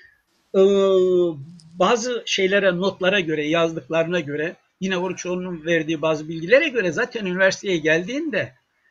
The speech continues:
e, Türk İslam sentezi biçiminde demesek böyle aydınlanmacı, Atatürkçü, Cumhuriyet çocuğu vesaire bu havayla geliyor. Orada da zaten bu altmış sekiz kuşağının Deniz Gezmiş, Mahir Çayan ve benzeri isimlerle de hemfikirler,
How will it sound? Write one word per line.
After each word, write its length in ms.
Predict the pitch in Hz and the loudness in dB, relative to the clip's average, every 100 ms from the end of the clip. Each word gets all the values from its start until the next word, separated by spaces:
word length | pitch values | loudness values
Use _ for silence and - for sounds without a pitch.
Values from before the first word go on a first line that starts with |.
| - | -4
e, 380 | 165 160 160 156 - | -2 0 -2 -6 -6
Türk 260 | 214 202 | -6 -6
İslam 300 | - - 190 | -10 -8 -8
sentezi 520 | - 180 170 175 170 160 | -4 -4 -4 -6 -8 -10
biçiminde 440 | - 175 170 165 | -10 -6 -6 -2
demesek 480 | 277 220 - 139 151 | -2 -2 -6 -8 -8
böyle 180 | 143 165 - | -6 -6 -2
aydınlanmacı, 880 | 156 175 180 170 160 143 135 123 151 | 2 2 2 -2 -2 -2 -6 -6 -4
Atatürkçü, 720 | 160 - 165 - 131 - 147 | -4 -4 -8 -12 -16 -14 -12
Cumhuriyet 520 | 151 143 156 160 156 | -10 -8 -2 -2 -2
çocuğu 420 | - 143 131 170 180 | -4 -6 -4 -4 -2
vesaire 580 | 170 - 208 196 131 | -2 2 2 2 0
bu 180 | 220 202 | -2 -4
havayla 440 | - 160 170 220 170 | -4 0 4 4 2
geliyor. 460 | 127 127 127 123 - _ - - - | 0 -4 -6 -8 -12 _ -20 -18 -2
Orada 320 | 170 180 285 | 0 2 0
da 60 | 233 | -2
zaten 380 | 190 185 196 185 | -4 -6 -6 -4
bu 80 | |
altmış 360 | 160 160 - 180 | -2 -4 -6 -8
sekiz 320 | 165 - - | -8 -12 -14
kuşağının 520 | - - - 220 185 127 | -16 -12 -10 -8 -6 -6
Deniz 300 | 135 160 156 | -6 -6 -2
Gezmiş, 420 | 190 208 214 - | -2 -2 -6 -10
Mahir 240 | 135 156 147 | -4 -4 -2
Çayan 380 | - 226 220 | -4 -2 -2
ve 140 | 160 156 | -2 0
benzeri 360 | 175 180 196 | 0 0 -2
isimlerle 640 | 226 - 180 180 277 320 254 | -2 -4 -2 0 2 2 6
de 160 | 247 247 - - - | 6 4 -6 -20 -18
hemfikirler, 880 | - 185 208 208 - 262 277 165 127 | 0 2 2 -2 -2 2 4 4 2